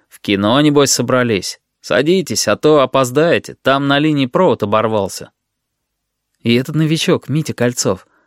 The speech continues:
кажется, тоже хороший парнишка. А из плохих людей сегодня встретились только двое: горластая Дзыкина и её ненаглядный Петя.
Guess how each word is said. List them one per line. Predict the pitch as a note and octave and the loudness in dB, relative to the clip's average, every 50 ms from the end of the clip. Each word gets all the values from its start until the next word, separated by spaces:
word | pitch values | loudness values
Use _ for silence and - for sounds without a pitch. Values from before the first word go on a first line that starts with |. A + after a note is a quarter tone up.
| _ _ | _ _
кажется, | - - C#3+ D3 - - D3+ - _ _ | -8 -6 -6 -4 -4 -4 -6 -6 _ _
тоже | - G3 G3 F3+ C#3 A#2 | 0 2 2 2 2 -2
хороший | - - B2 C3 D3 C#3 - C3 A#2+ | -2 -2 -2 -2 -2 -2 -4 -6 -6
парнишка. | - B2 B2 B2 B2+ A#2+ A2 G2+ - - - - _ _ _ _ _ _ _ _ _ _ _ _ _ _ _ _ _ _ | -4 -4 -4 -2 -2 -2 -4 -4 -8 -10 -14 -20 _ _ _ _ _ _ _ _ _ _ _ _ _ _ _ _ _ _
А | - B2+ B2 | -2 0 0
из | B2+ A#2+ | 0 0
плохих | - - C3 B2 A#2+ - F3+ F3 - | 2 2 2 0 0 -2 -4 -4 -2
людей | D#3 D3 C3+ B2 B2 G#2 | -2 -2 0 0 0 -2
сегодня | G2 - B2 C3 D3+ D3+ D#3 D3 | 0 0 2 2 2 2 2 0
встретились | - - - D3+ D#3 D3+ - D3+ D3 C3+ - | -2 0 0 0 0 0 -2 -2 -4 -2 0
только | - D#3 D3 - D#3+ | 0 0 0 0 -2
двое: | D3+ D3 D3 C#3+ C3+ A#2 G2+ F#2 F2 - _ _ _ _ _ | -2 -2 -2 -2 0 -2 -2 -4 -8 -14 _ _ _ _ _
горластая | - C3 C#3 C#3 C#3+ D3+ C#3+ - - - C#3 | 0 2 2 4 4 4 2 2 0 0 -2
Дзыкина | C3 B2+ B2 A#2+ C#3+ E3 D#3 - - A#2 F#2+ E2+ E2+ - _ _ | 0 0 -2 -2 0 -2 -2 -4 -6 -8 -8 -8 -10 -14 _ _
и | - | -4
её | B2 B2+ B2 C3 C3 | -2 0 2 2 2
ненаглядный | C3 C3 C3 C3 B2+ A#2+ A#2 A2+ A#2+ C3+ D3 D3 C3+ C3 B2+ A#2 | 4 4 2 2 2 0 0 0 0 0 0 0 0 0 -2 -2
Петя. | A2+ - _ - C#3 A#2 G2 - - - - | -4 -6 _ -4 -4 -4 -4 -8 -14 -20 -20